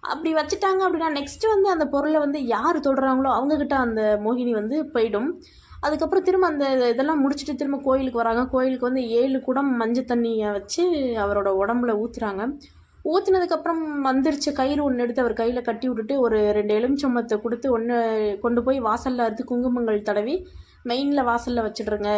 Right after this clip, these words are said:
இன்னொன்னு வந்து அவனோட தலைக்கு அடியில வச்சு, தலையணைக்கு அடியில வச்சு தூங்க சொல்லுங்க, இதோட சரியா போயிடும் அப்படின்னு சொல்லி கருங்காளியம்மன் வந்து வாக்குறுதி கொடுத்தாங்க. அதுக்கப்புறம் இப்ப வரையிலும் அந்த அண்ணாக்கு வந்து அந்த மோகினியோட தொந்தரவுகள் கிடையாது. அந்த அண்ணாக்கும் இப்ப கல்யாணம் முடிஞ்சு இரு குழந்தைகள் இருக்கணும்னு சொல்லப்படுது.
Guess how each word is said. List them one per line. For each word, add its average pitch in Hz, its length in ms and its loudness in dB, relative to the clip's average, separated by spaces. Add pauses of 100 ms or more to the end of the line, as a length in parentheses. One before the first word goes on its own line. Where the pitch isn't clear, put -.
இன்னொன்னு 294 260 0
வந்து 285 320 0
அவனோட 226 180 0
தலைக்கு 277 380 0
அடியில 240 220 -2
வச்சு, 214 220 -6
தலையணைக்கு 247 560 0
அடியில 233 180 0
வச்சு 214 240 -4
தூங்க 262 260 2
சொல்லுங்க, 226 420 -2
இதோட 214 220 -2
சரியா 226 380 0
போயிடும் 208 360 0
அப்படின்னு 190 220 -4
சொல்லி 214 240 -4
கருங்காளியம்மன் 214 680 -2
வந்து 202 200 -2
வாக்குறுதி 214 460 -2
கொடுத்தாங்க. 190 480 -4 (560)
அதுக்கப்புறம் 370 560 2
இப்ப 302 220 0
வரையிலும் 349 300 2
அந்த 302 220 0
அண்ணாக்கு 285 240 0
வந்து 294 200 0
அந்த 269 120 0
மோகினியோட 262 500 2
தொந்தரவுகள் 247 540 0
கிடையாது. 240 440 0
அந்த 214 180 0
அண்ணாக்கும் 233 300 -2
இப்ப 233 180 -2
கல்யாணம் 220 340 0
முடிஞ்சு 226 220 -4
இரு 208 140 0
குழந்தைகள் 240 500 0
இருக்கணும்னு 233 480 0
சொல்லப்படுது. 214 600 -2